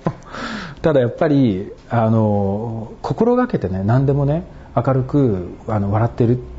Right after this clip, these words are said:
笑-、あの、スマイルの中でね、あの、こう、いろんなことをやっていく。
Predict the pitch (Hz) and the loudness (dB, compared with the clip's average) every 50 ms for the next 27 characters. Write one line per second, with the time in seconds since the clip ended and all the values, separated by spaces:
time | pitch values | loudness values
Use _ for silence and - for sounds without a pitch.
0 | - - 131 110 107 113 117 117 - - - 110 107 104 95 95 - - 135 151 | -8 -4 0 0 2 2 2 0 -2 -2 0 0 0 0 0 0 0 2 2 2
1 | 160 156 139 127 110 107 120 127 - 110 90 85 92 110 135 - - - - - | 2 2 2 2 2 2 2 0 0 -2 -4 -4 -4 -4 -4 -6 -8 -10 -10 -10
2 | - - - 117 101 98 95 92 92 92 90 92 98 95 90 87 - - - 101 | -10 -6 -2 -2 0 0 0 0 -2 -2 -4 -6 -6 -8 -10 -10 -8 -4 -2 0
3 | 101 113 110 110 113 123 120 120 135 127 120 101 87 87 - - 92 90 - 151 | 2 4 4 4 4 4 4 2 2 2 0 0 -2 -4 -4 -4 -6 -4 -4 -4
4 | 175 | -6